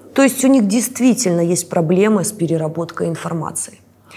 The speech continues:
И именно поэтому они не способны к изменению.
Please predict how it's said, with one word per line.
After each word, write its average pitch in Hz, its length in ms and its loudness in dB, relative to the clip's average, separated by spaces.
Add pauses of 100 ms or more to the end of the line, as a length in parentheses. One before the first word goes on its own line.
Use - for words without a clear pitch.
(400)
И 214 140 6
именно 226 280 4
поэтому 208 600 0
они 165 140 -2
не 160 100 -2
способны - 540 -6
к - 100 -12
изменению. - 520 -10